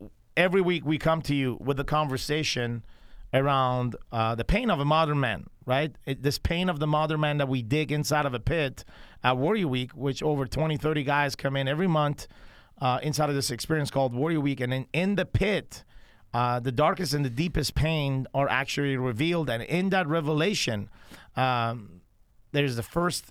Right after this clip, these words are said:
step through the liberation. And in, in that revelation, we act only as messengers to bring this in, uh, fr-, in a conversation, uh, and from a podcast perspective, from a broadcasting perspective. In, in one of the ways we do that is towards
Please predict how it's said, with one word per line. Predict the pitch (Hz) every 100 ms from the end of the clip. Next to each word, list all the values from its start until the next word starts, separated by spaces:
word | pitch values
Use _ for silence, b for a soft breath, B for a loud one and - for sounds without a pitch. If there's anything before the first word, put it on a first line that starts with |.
| -
step | - 196 180 -
through | 143 139
the | 135
liberation. | 123 135 135 151 139 135 131
And | 123 139
in, | - 165 165 135 b b b b b b b b b b b -
in | 185 220
that | 226 220
revelation, | 226 202 196 208 - 165 143 110 B B
we | 131 156 202 -
act | 170 175 -
only | - 180 180 165
as | 139
messengers | 151 175 185 175 131 131 -
to | 143
bring | 131 175 170
this | 165 -
in, | 165 156 -
uh, | - -
fr-, | - -
in | 156
a | 147
conversation, | - 175 147 139 214 226 - 147 135 - -
uh, | - 117 -
and | 143
from | - 147
a | 120
podcast | - 160 214 180 170 -
perspective, | 143 - 135 131 135
from | 139 135
a | 120 110 - B 131
broadcasting | 147 220 220 - 190 - 170
perspective. | 139 143 147 151 147
In, | 143 139 -
in | 143 143
one | 240
of | 262
the | 233
ways | 185 202 202 139
we | 160
do | 139 196
that | 190 170 143
is | 131
towards | - 156 160 147 -